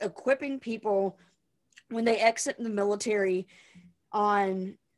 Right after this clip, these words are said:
don't, not to just say, "If you're looking for employment, find somebody to help you with your resume,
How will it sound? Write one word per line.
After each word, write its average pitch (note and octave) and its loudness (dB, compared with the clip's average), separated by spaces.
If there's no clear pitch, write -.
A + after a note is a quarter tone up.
don't, A#3 0
not A#3+ 2
to B3 -4
just A3 0
say, G#3 2
"If - -8
you're G#3 2
looking D#4+ 0
for D#4 0
employment, B3 -2
find C4+ 4
somebody C4+ 0
to B3+ 2
help B3+ -2
you B3 -8
with C4 -12
your B3+ 0
resume, G3+ 2